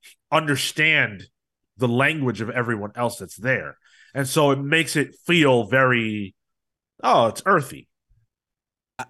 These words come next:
Speaker 2: I'd argue this is more alien than the actual, the, the an-, ana-, analog in the, in the comics with the microverse.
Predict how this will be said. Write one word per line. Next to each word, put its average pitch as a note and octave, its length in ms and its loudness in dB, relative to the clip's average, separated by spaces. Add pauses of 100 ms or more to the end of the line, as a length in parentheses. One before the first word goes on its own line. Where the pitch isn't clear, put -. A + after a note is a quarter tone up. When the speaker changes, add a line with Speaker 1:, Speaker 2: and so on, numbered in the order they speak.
(120)
Speaker 2:
I'd G#3 160 4
argue B2+ 280 4
this A#2+ 200 -4
is A2 100 -6
more A#2 580 2
alien A#2 380 0
than A#2 140 -4
the A#2+ 100 -2
actual, A#2 460 -2
the, B2 280 -8
the B2 180 -2
an-, B2 200 -6
ana-, B2 320 0
analog A#2+ 640 4
in A2+ 100 -6
the, A2 260 -2
in A#2+ 60 -4
the A2 80 -8
comics B2 320 -6
with A2+ 100 -14
the A#2 60 -6
microverse. A2+ 640 -8